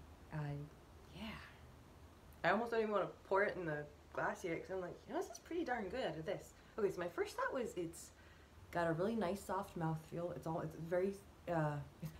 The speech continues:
it's very soft. Wow, who didn't just say that three times in the last couple minutes? Um, it reminds me of Hop Slam, which I've finally gotten a chance to try, so.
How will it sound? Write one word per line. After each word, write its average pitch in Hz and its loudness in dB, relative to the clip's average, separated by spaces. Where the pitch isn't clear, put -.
it's - -16
very - -14
soft. - -14
Wow, 311 -2
who 262 -2
didn't 233 0
just - -10
say 170 -4
that 143 -6
three 175 -4
times 147 -2
in 131 -8
the 127 -8
last 127 -14
couple 139 -8
minutes? 139 -6
Um, 139 -4
it 214 -2
reminds 214 4
me 277 -2
of 302 0
Hop 185 2
Slam, 190 -4
which 160 -8
I've 151 0
finally 139 -8
gotten 135 -10
a - -10
chance 143 -12
to 127 -16
try, 156 -6
so. 147 -4